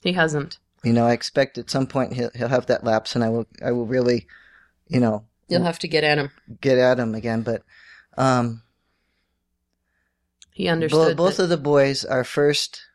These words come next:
Speaker 2: our oldest and our second oldest, both boys had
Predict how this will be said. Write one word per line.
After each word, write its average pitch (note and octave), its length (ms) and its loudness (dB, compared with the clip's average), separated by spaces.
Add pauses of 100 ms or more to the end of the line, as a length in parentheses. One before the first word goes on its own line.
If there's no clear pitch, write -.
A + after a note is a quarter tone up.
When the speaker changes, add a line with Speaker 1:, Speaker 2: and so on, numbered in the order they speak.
(160)
Speaker 2:
our B2+ 160 0
oldest C#3+ 400 2
and C3 100 0
our A#2 100 0
second B2+ 320 -2
oldest, A#2+ 500 -2 (640)
both C3+ 260 0
boys B2+ 500 2 (880)
had A#2 320 0